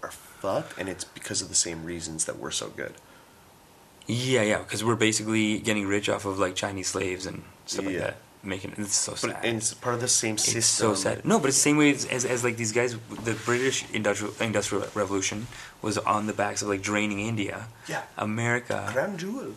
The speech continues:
Speaker 2: The crown jewel. Oh, my, my f-, we are madam's favorite slave. Number one slave.
Speaker 1: Number one.
Speaker 2: Crown jewel. <laughs> Dude, that's so, that's so, like, pathetic. She's like, "You're my crown jewel."
Speaker 1: You can't pass judgment on them, like,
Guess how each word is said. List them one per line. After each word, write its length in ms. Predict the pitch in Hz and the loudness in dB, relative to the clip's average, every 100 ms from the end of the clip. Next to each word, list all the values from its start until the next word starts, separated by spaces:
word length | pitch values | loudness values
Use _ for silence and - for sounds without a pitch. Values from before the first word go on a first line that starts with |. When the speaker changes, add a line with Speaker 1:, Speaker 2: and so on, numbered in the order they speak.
| - | -8
Speaker 2:
The 80 | 110 | -6
crown 300 | - 107 117 | 0 0 0
jewel. 280 | 127 139 123 214 | 2 2 4 4
Oh, 140 | 254 | 4
my, 260 | 165 190 170 - - | 4 0 -2 -2 2
my 140 | 185 | 2
f-, 180 | - - - - | 0 -10 -6 2
we 140 | 214 | 2
are 80 | 214 | 2
madam's 540 | 156 127 160 214 208 | -2 2 2 4 0
favorite 340 | - 208 233 - | 2 2 2 2
slave. 400 | 262 208 - - | 0 0 -4 -4
Number 200 | 190 233 | 0 2
one 140 | 262 262 | 4 2
slave. 320 | - 233 - | 2 0 -2
Speaker 1:
Number 240 | 160 262 | -6 -4
one. 240 | 285 294 226 - | -4 -6 -10 0
Speaker 2:
Crown 240 | 180 220 | 4 4
jewel. 300 | 214 226 - 185 - - - - | 2 2 0 0 -4 -6 -12 -16
<laughs> 440 | - - - - | -10 -8 -10 -4
Dude, 160 | 120 113 | -2 0
that's 180 | 113 | -2
so, 260 | - 104 107 | -2 -2 -2
that's 300 | 113 117 117 | -4 -4 0
so, 280 | - 104 113 | 0 2 0
like, 320 | 120 107 - - - | 0 -2 -6 -12 -16
pathetic. 520 | - 107 - - - 110 - - - - - - - - | -10 -8 -2 -2 -2 -8 -16 -20 -20 -20 -20 -20 -20 -8
She's 140 | 135 | 0
like, 140 | 135 160 | 0 0
"You're 80 | 208 | 0
my 120 | 131 | 0
crown 400 | - 127 117 113 | -2 -2 -2 -2
jewel." 340 | 117 76 - - - - | 0 -2 -4 -10 -20 -18
Speaker 1:
You 80 | 143 | -10
can't 260 | 196 208 156 | -6 -6 -4
pass 260 | 156 170 | -4 -6
judgment 520 | - 87 90 - 101 98 | -2 -2 -2 -6 -8 -8
on 160 | 95 | -8
them, 240 | 98 95 98 | -8 -8 -6
like, 180 | 98 | -8